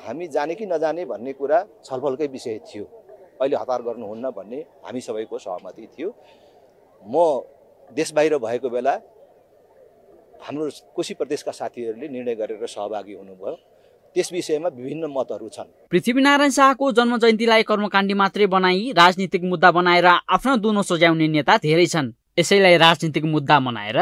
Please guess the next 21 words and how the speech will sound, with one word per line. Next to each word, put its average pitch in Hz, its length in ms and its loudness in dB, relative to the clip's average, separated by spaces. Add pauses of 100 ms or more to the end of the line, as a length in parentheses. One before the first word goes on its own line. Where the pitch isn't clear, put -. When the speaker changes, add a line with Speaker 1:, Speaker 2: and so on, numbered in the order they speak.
Speaker 2:
राष्ट्रिय 170 300 2
प्रजातन्त्र 156 520 -2
पार्टी 160 340 2
पटक 202 360 0
पटक 175 240 0
सत्तामा 165 560 0
पुग्ने 170 260 -2
गरेको 147 220 -2
छ। 139 320 0 (160)
आफ्नो 156 300 0
स्वार्थ 160 380 4
सिद्ध 143 220 -6
गर्न 143 380 2
गणतन्त्रवादीकै 156 880 2
काँधमा 170 380 4
काँध 165 260 4
मिलाएर 170 400 6
सत्ता 165 320 2
सहयात्रा 185 600 4
गर्छन् 160 340 2
भने 147 240 -2